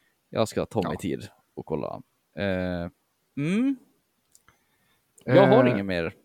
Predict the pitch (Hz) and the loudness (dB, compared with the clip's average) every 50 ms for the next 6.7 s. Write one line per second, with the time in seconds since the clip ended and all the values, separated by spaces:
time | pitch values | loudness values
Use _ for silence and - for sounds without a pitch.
0 | _ _ _ _ - 117 151 151 143 - 131 165 214 - 202 170 143 139 131 131 | _ _ _ _ 2 4 4 6 6 6 6 6 4 4 2 2 2 2 0 0
1 | - 123 117 113 - - _ - 104 135 180 190 - _ - 170 175 196 220 208 | 0 -2 -6 -6 -8 -12 _ -2 0 0 0 0 -4 _ -4 0 4 4 4 4
2 | - 160 - - - - _ _ _ - 202 175 160 139 147 139 135 123 120 123 | 4 2 2 0 -6 -6 _ _ _ 4 4 4 4 4 6 6 8 8 6 4
3 | - - _ _ _ _ _ - 135 135 127 123 120 113 - - 131 127 131 - | 2 -2 _ _ _ _ _ -6 -4 -4 -2 -4 -4 -6 -6 -6 -4 -4 -4 -6
4 | 523 - - - - 202 - - - - - - 277 247 170 - - _ _ - | -8 -14 -18 -2 0 0 0 0 -6 -12 -4 -2 -2 -2 -2 -4 -6 _ _ -2
5 | 135 123 104 127 - _ _ _ _ _ _ _ _ _ _ _ _ - 127 127 | -2 -2 -2 -2 -6 _ _ _ _ _ _ _ _ _ _ _ _ 0 2 4
6 | 131 143 123 117 - 170 170 - - 110 101 95 - | 4 4 2 2 0 -2 -2 -2 -4 -6 -6 -6 -10